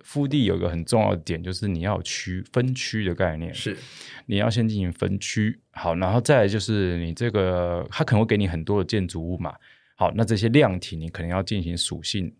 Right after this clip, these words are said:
Speaker 1: 区分。
Speaker 2: OK。
Speaker 1: 好，在哪一区啊，哪一个属性区分等等。第三件事情，我觉得就是要你要，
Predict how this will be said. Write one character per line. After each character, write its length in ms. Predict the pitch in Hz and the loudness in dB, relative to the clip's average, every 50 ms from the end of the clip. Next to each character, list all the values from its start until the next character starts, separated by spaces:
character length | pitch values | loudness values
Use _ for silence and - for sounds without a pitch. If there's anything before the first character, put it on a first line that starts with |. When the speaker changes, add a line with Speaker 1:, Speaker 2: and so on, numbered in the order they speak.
| _ _ _ | _ _ _
Speaker 1:
区 160 | - - - 101 | -8 -4 -2 -2
分。 320 | 92 - 92 90 92 95 - | 2 2 0 0 0 -4 -10
Speaker 2:
OK。 280 | - 117 98 - 92 - - | -10 -10 -8 -8 -10 -8 -4
Speaker 1:
好， 100 | - 90 | -4 2
在 160 | - 156 147 | 6 8 8
哪 260 | 120 107 95 85 92 | 8 8 6 4 4
一 60 | 104 | 2
区 300 | 98 - - - 113 113 | 2 0 0 2 4 6
啊， 220 | 113 104 101 101 101 | 6 6 6 4 4
哪 180 | 95 87 85 | 2 0 -2
一 60 | 87 | -2
个 200 | 82 90 90 90 | -2 -2 -2 -2
属 180 | 87 - - 87 | -4 -6 -6 -6
性 160 | 78 95 98 | -4 -4 -4
区 200 | 92 - - 92 | -4 -4 -4 -6
分 280 | 90 - - 82 85 87 | -6 -4 -4 -4 -4 -4
等 220 | 82 87 73 80 82 | -6 -8 -8 -6 -4
等。 140 | - - - - - - - - - - - - | -4 -4 -6 -8 -14 -20 -20 -20 -20 -20 -8 0
第 100 | - 196 | 4 4
三 200 | 151 147 165 156 | 6 6 6 6
件 120 | 160 165 | 6 6
事 160 | 151 127 147 131 | 6 6 4 4
情， 160 | 113 113 104 | 4 4 4
我 140 | 95 90 87 | 4 2 2
觉 120 | - - | 0 0
得 40 | - | 0
就 120 | 101 113 104 | 0 2 2
是 160 | - - 110 | 2 2 4
要 160 | 107 107 95 | 4 4 4
你 100 | 87 85 | 2 0
要， 180 | 87 87 82 | 0 -2 -2